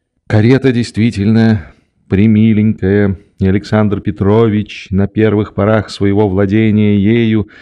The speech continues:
ощущает чрезвычайное удовольствие и даже некоторую душевную потребность подвозить в ней своих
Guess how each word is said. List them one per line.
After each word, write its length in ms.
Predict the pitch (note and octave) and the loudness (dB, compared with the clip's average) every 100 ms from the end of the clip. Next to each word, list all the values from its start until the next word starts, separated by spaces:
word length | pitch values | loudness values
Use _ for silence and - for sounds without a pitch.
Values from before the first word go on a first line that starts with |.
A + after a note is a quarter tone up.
| - | -10
ощущает 680 | G#2 - A2 G#2 A2 A#2 A2 | -8 -6 -6 -2 0 0 -2
чрезвычайное 840 | - A2+ G#2 A2 A#2 A#2+ A#2+ A#2 | -4 -4 -2 -2 0 0 2 0
удовольствие 680 | A#2 A#2 C#3 D3+ C#3 - G#2+ | 0 2 2 2 -2 -6 -4
и 40 | |
даже 280 | G#2 C#3 C#3 | -2 -2 -2
некоторую 840 | C3 D3 F#3 - D#3 - D3 D3 C#3+ | -2 0 -2 -4 -10 -4 -2 -2 -2
душевную 580 | C3+ - C3+ C3 B2+ B2 | -6 -2 -2 -2 -4 -4
потребность 840 | A#2+ - B2+ C3 A#2 A#2 - - _ _ _ _ | -4 -2 -2 -2 -4 -6 -8 -20 _ _ _ _
подвозить 1200 | A#2 B2+ G#2 G#2 G#2+ D#2 D2+ A#2+ E3+ C#3 - - _ _ _ | -2 -2 -2 0 0 -2 -2 0 0 -2 -8 -20 _ _ _
в 200 | E2 D#2 | -8 -4
ней 560 | F2 A2+ D#3 D#3 D3 - _ _ | 0 2 2 0 -2 -8 _ _
своих 680 | - F2+ F2 G2+ A2 - | -8 -4 0 0 -2 -10